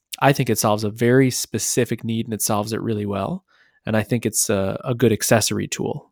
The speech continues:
Like, I don't think people need to start writing their entire apps with Livewire. If, uh, you know,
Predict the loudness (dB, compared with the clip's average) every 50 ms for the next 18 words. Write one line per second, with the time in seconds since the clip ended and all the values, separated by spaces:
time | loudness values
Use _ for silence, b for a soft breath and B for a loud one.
0 | _ -6 -4 -2 0 0 0 -2 -2 -2 -4 -4 -2 -4 -6 0 0 0 0 0
1 | -2 -2 -2 -2 0 2 2 2 2 2 0 0 0 0 0 -2 -2 -2 0 2
2 | 2 4 4 4 2 0 -2 -8 -8 -2 0 0 0 0 0 -2 0 0 -2 -4
3 | B B B B B B B B B _ -4 -2 -2 -2 0 2 2 2 2 2
4 | 0 -2 -2 0 0 2 2 0